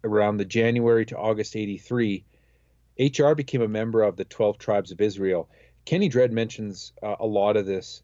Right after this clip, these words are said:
in the interview, so I'm just gonna give, like, a quick overview, though. Um, talks about, and, and the, uh,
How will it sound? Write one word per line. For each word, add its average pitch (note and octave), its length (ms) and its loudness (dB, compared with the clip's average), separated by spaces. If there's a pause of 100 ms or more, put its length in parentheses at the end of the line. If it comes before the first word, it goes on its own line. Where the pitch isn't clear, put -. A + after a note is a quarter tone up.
in G#2+ 160 -6
the G2+ 100 -4
interview, F#2+ 460 -4
so F#2+ 320 2
I'm G2+ 120 -2
just - 160 -2
gonna G#2 140 0
give, G2 220 2
like, G2 160 -2
a E2+ 80 -10
quick - 260 -2
overview, F#2 580 -2
though. E2+ 300 0 (500)
Um, G2 360 0 (100)
talks C3 320 -2
about, A#2 420 2
and, A#2 300 0
and A2+ 160 -4
the, A2 320 2
uh, G2 220 2